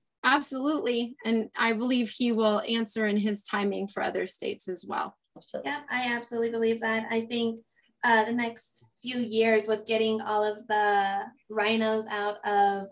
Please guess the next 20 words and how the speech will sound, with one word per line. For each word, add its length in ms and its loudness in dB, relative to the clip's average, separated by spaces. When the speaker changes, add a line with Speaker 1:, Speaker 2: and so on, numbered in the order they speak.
Speaker 3:
uh, 300 -6
government 380 -2
is 100 -8
gonna 140 -4
be 140 -6
huge. 520 0
Um, 360 0
we 120 0
have 240 0
Speaker 1:
Yes. 280 2
Speaker 3:
a 40 -6
governor 380 4
and 200 2
lieutenant 380 0
governor 500 0
running 360 0
for 220 -2
Ohio 540 2
in 200 -2
twenty-two, 800 -2